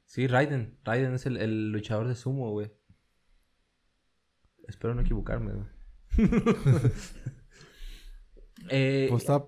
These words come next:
Speaker 2: la neta, a mí se me hace perro ese anime, güey. Porque... Ma-, ¿quién no ha tenido el morbo, güey, de, de, de ver quién es más fuerte? El, un, un,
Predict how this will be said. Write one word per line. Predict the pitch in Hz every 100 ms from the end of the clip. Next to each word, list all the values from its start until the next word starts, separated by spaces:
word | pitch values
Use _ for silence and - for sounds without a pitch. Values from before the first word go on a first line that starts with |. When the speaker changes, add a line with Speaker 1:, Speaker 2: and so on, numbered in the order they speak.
| 135
Speaker 2:
la | 127 135
neta, | 160 190
a | 180
mí | 175
se | 175
me | 175
hace | 180
perro | 175 180 180
ese | 175 170
anime, | 175 190 202 202
güey. | 214 294 _ _ _ _ _ _ _ _ _
Porque... | 127 123 120 123 117 113 113 110 107 - _ _ - - - - _ _ _
Ma-, | - - 123 131 117 120
¿quién | 156 165
no |
ha | 175
tenido | 175 165 175
el | 165
morbo, | 127 127 135 123
güey, | 110 107
de, | 104 107 101
de, | 101 98 95 104 _ _ _ _ _ _ _ _ _ _
de | 117 110
ver | 107 107
quién | 107 127 127
es | 127
más | 131 131
fuerte? | - 107 110 - 104
El, | 95 - _ _ _ _ _ - - - - -
un, | 120 117
un, | - 120 123 131 120 113 110 -